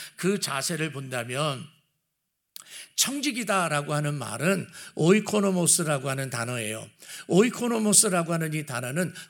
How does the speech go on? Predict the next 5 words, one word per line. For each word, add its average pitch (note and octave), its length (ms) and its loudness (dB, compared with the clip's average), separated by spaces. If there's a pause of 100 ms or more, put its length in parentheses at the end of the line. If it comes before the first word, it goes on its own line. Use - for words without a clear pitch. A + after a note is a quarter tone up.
관리하다라는 D3+ 1300 -2
거예요. - 340 -18 (280)
매니지먼트 E3+ 680 -2
하는 A#2+ 240 -10
거예요. - 200 -16